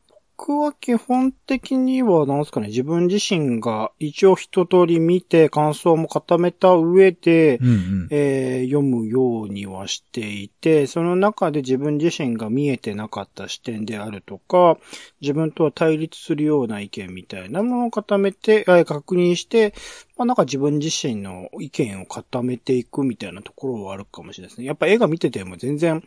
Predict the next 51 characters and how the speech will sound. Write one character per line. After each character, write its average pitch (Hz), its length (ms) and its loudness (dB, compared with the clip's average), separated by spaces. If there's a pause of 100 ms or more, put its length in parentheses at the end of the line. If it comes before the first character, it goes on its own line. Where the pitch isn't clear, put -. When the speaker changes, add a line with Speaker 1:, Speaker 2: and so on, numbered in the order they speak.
(340)
Speaker 1:
そ 160 200 -4
の、 147 360 0
描 147 180 0
か 156 100 0
れ 147 80 0
て 151 100 2
る 139 60 0
モ 135 160 0
チ 151 140 -4
ー 135 40 2
フ - 100 -16
と - 80 -18
か 147 80 0
裏 139 240 2
側 139 160 0
に 135 180 -2
隠 127 180 -6
さ 165 220 0
れ 127 100 0
て - 180 -8
い 95 200 -10
る、 147 400 -2 (380)
う 143 40 0
ー、 117 720 -2
何、 104 240 -10
サ - 180 0
イ 117 120 -2
ン 107 80 -6
み 101 80 -8
た 104 160 -8
い 98 60 -10
な 95 80 -12
も 95 120 -14
の 110 80 -12
っ 123 40 -12
て 131 120 -6
の 98 80 -10
が 92 80 -16
分 98 140 -12
か 175 120 2
ん 175 60 0
な 113 100 -6
い 85 60 -14
場 - 160 -16
合 - 60 -16
っ - 20 -16
て - 160 -18
い - 20 -18
う 90 40 -18
の 90 60 -18
は - 60 -20